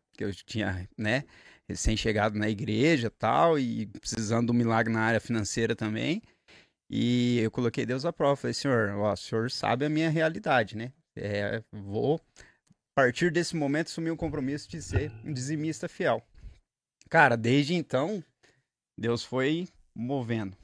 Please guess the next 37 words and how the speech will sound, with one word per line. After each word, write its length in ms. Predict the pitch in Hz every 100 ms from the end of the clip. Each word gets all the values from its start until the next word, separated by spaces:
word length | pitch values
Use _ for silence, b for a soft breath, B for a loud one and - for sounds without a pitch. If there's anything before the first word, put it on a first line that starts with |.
| - _ -
movendo. 480 | 107 113 107 107 104
Você 160 | -
lembra, 240 | 104 113 117
na 120 | 104
época 260 | 110 104 120
eu 60 |
trabalhava 520 | 104 110 104 110 104 101
com 320 | - 104 98 - _
comissão 400 | 113 107 - 113
num 180 | 110 110
outro, 200 | 127 123
numa 120 | 113
outra 220 | 113 139 131
empresa. 520 | 113 117 151 180 180 b b b b b _ -
É, 320 | 110 110 104
dois 440 | 104 101 143 170
meses 260 | 135 151 135
depois 380 | 127 - 131 -
que 60 |
eu 100 | 120 113 113 107
me 140 | 120
tornei 320 | 120 117 113 120
dizimista, 640 | 104 113 107 143 185 -
eu 180 | 143 120
fiz 280 | - 139 135
uma 240 | 135 120
venda 420 | 98 131 170 175
que 100 | -
ela 160 | 151 143
me 140 | 135
cobriu 380 | - 139 123 139
as 80 | 135
despesas 480 | 117 - 147 127 120
dos 140 | 110
seis 360 | - 160 185 156
meses 340 | 147 151 131
anteriores. 920 | 139 123 120 113 113 151 202 220 -